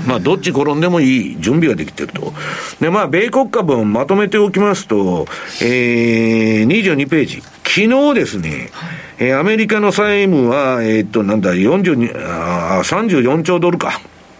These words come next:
Speaker 1: 要するに突破してね、二ヶ月で二千億ドル、えー、借金が増えとると。借金増えとるって、これ金ばらまいとるってことですからね。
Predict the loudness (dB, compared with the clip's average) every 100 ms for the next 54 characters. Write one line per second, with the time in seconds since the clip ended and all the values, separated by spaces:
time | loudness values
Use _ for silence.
0 | -20 -20 -20 -20 -20 -20 -20 -20 -16 -14
1 | -4 -2 0 2 2 4 4 2 0 -2
2 | -2 -4 -2 -2 0 -2 -6 -12 -14 -4
3 | -2 0 0 -2 -2 -2 0 0 0 0
4 | 0 2 2 2 0 0 -2 -6 -12 -18
5 | -14 -6 -2 0 0 -2 -2 -2 0 0
6 | 0 -2 -8 -10 -12 -18 -18 -18 -18 -12
7 | -6 -4 -4 -6 -4 -2 2 2 0 -2
8 | -4 -4 -4 -4 -4 -2 -2 -2 0 0
9 | 0 0 0 0 0 0 -2 -4 -4 -4
10 | -6